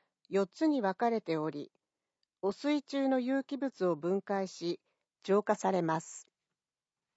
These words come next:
一つ目の県規制土層証では、汚水と嫌気性微生物が混じり合って、二つ目の嫌気性露瘡症に移されます。そして、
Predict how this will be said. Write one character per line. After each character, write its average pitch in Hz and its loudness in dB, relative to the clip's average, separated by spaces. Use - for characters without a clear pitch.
一 240 0
つ - -2
目 254 4
の 160 0
県 240 -4
規 - -18
制 180 0
土 180 -6
層 214 -2
証 190 -2
で 180 -2
は、 107 -4
汚 196 -4
水 262 -4
と 202 0
嫌 254 0
気 - -18
性 240 0
微 196 -10
生 254 0
物 208 -8
が 120 0
混 147 -4
じ 185 -4
り 180 -2
合 170 2
っ 175 -4
て、 - -10
二 226 0
つ - -6
目 220 0
の 151 -4
嫌 190 -2
気 - -18
性 160 -2
露 156 -6
瘡 190 -4
症 180 -4
に 139 -6
移 156 -10
さ - -4
れ 143 -6
ま 135 -4
す。 - -20
そ 214 -2
し - -14
て、 240 0